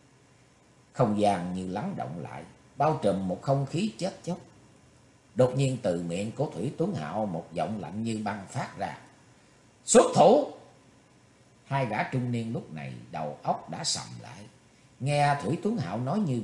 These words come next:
vậy, đồng thời nhìn nhau một cái rồi từ từ nâng kiếm lên. Hai gã biết rằng mình dù có xuất chiêu cũng tuyệt không phải là đối thủ của thiếu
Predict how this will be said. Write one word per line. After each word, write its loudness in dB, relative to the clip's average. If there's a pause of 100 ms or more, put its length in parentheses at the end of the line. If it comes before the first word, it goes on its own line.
vậy, -8 (220)
đồng 0
thời 2
nhìn -2
nhau -4
một -4
cái -4
rồi -6
từ -8
từ -6
nâng -4
kiếm -4
lên. -8 (1120)
Hai 6
gã 8
biết 4
rằng 4
mình 2
dù 0
có 0
xuất 0 (160)
chiêu 2 (320)
cũng -4 (100)
tuyệt -6 (200)
không 2
phải -4
là -8
đối 0
thủ -6
của -8
thiếu -4